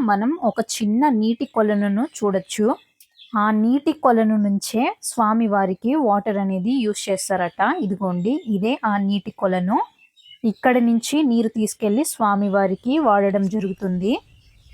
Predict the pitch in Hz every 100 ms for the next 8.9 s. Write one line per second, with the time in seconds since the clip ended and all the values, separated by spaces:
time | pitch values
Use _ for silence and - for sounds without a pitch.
0 | - - _ _ - - 220 254 294 285
1 | 277 254 240 240 240 - 220 220 226 214
2 | 196 196 233 226 208 - 202 196 196 208
3 | 302 208 202 220 226 254 262 214 190 196
4 | 233 196 190 180 185 180 175 180 226 202
5 | 208 202 185 180 214 214 202 190 233 247
6 | 254 240 233 220 208 190 185 175 175 190
7 | 349 - _ _ _ - 214 240 226 277
8 | 262 214 202 226 214 220 - 185